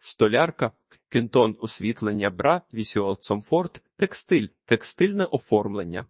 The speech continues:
Марина Стрельцова декор, аксесуари, Global Views ванна кімната при спальні меблі, тумба Квінтон освітлення, Бра Іч Голдс кухня вітальня,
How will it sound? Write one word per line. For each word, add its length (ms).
Марина 440
Стрельцова 760
декор, 400
аксесуари, 760
Global 440
Views 420
ванна 300
кімната 540
при 180
спальні 520
меблі, 420
тумба 320
Квінтон 540
освітлення, 720
Бра 400
Іч 240
Голдс 320
кухня 380
вітальня, 480